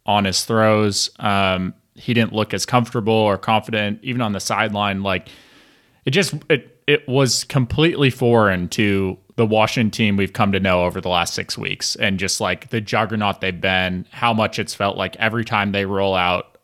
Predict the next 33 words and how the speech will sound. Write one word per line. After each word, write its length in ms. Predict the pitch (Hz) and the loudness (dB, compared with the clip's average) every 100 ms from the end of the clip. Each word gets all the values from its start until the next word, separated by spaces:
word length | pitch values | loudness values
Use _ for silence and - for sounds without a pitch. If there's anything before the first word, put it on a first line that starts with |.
| _ | _
they're 240 | 107 98 92 | 0 0 2
like, 300 | 92 87 117 | 0 -2 0
"Let's 180 | 110 | 0
just 220 | - 117 - | 0 -2 2
throw 160 | 110 | 2
bombs. 500 | 90 98 98 92 - | 4 4 4 2 -2
We're 80 | 101 | -4
gonna 160 | 98 98 | -2 0
get 240 | 98 90 | 2 2
'em, 300 | 90 90 90 _ _ | 0 -2 -6 _ _
and, 340 | 107 98 92 95 | -2 0 0 -2
and 180 | 104 98 | -2 -2
we're 80 | 101 | -2
just 220 | 92 - | -4 -4
gonna 160 | 95 | -4
torch 320 | - 107 95 - | -4 -4 -4 -6
this 180 | 95 | -8
team 220 | - 92 92 | -4 -2 -2
no 100 | 90 | 0
matter 260 | 85 87 | -2 -2
what 320 | 90 90 - | -2 -4 -4
next 220 | 98 87 - | -4 -2 -2
time 160 | 95 | -4
we 80 | 90 | -2
step 240 | - 92 95 | -4 -4 -2
on 120 | 92 | -4
the 80 | 85 | -2
field." 400 | 101 85 85 - - - - - - - _ _ _ _ _ - - | 0 0 -2 -10 -20 -20 -20 -20 -20 -20 _ _ _ _ _ -20 -4
I'm 300 | 117 131 151 | 0 2 2
a 80 | 135 | 2
little 340 | 135 175 185 | 2 2 2
worried 300 | 143 160 139 | 2 2 0
about, 460 | 101 101 104 107 | 2 2 2 0